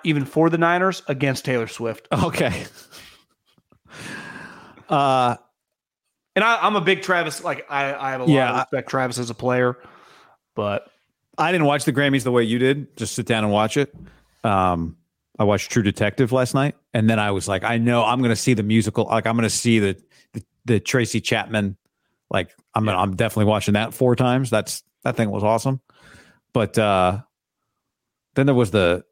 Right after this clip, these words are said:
Speaker 2: I don't know. Th-, was there any other good, were there any good performances I should go back and watch?
Speaker 1: Billy Joel sang his, uh, first single in thirty years. Didn't think he's, you know, it's,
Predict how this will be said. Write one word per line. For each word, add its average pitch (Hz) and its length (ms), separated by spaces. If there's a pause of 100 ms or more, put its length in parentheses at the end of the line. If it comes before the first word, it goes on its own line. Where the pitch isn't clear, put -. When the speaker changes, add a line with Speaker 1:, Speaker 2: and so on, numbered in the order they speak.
(100)
Speaker 2:
I 127 60
don't 131 120
know. 110 60
Th-, 127 160
was 147 180
there 180 100
any 214 140
other 202 140
good, 170 200
were 160 100
there 175 80
any 196 140
good 170 140
performances 160 500
I 156 60
should 156 120
go 160 80
back 156 180
and 156 80
watch? 156 360 (1600)
Speaker 1:
Billy 208 260
Joel 160 340
sang 165 280
his, 139 260 (100)
uh, 127 220
first - 340
single 151 340
in 135 80
thirty 143 340
years. 139 500 (360)
Didn't 175 200
think 175 180
he's, 135 300 (120)
you 156 80
know, 139 180
it's, - 260